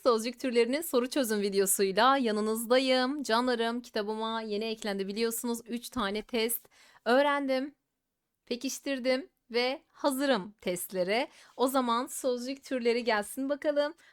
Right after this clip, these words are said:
Artık sayfalar kaçı göstermekte? Hemen söylüyorum.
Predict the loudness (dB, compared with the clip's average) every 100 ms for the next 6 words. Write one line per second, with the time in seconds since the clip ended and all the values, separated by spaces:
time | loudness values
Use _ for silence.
0 | _ -4 -4 -4 -10 -8 -6 -6 -4 -4
1 | -4 -6 -8 -12 -8 -4 -4 -6 -8 -6
2 | -8 -10 -14 _ -8 -6 -6 -8 -10 -10
3 | -10 -12 -14 -8 -6 -6 -6 -6 -6 -6
4 | -6 -8 -10